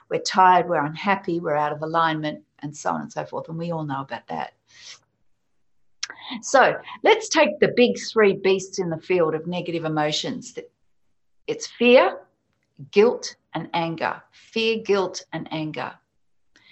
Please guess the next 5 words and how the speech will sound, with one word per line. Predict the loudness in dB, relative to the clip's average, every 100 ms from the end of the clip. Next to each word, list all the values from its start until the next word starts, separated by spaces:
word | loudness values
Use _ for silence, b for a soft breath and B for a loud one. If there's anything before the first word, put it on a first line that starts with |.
| B B B
Fear | -6 4 6 6
and | 6
anxiety | 4 0 4 6 6 4 0 -6 -8 -12 -16 _ _ _ _ _ _ _ _ _ _ _ _ _ _ _ 2
often | 2 4 0 4
represent | 4 2 -4 -4 -4 -4 -4 -8